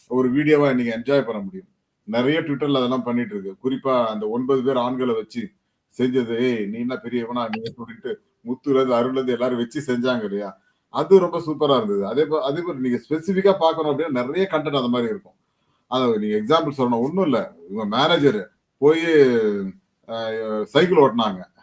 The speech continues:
ஆ, அந்த கேப் எல்லாம் போட்டுட்டு சைக்கிள் ஓட்டினாங்க.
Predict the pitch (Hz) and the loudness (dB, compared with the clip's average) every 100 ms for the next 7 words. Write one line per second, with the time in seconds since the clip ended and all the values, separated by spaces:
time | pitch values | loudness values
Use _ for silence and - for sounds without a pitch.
0 | _ _ _ _ _ _ 120 117 113 110 | _ _ _ _ _ _ -8 -6 -6 -6
1 | 107 101 - 110 120 - 127 117 117 147 | -10 -12 -16 -18 -10 -2 0 0 0 2
2 | 151 147 131 143 143 147 151 143 123 110 | 2 0 2 0 0 -2 0 2 0 -2
3 | 98 | -8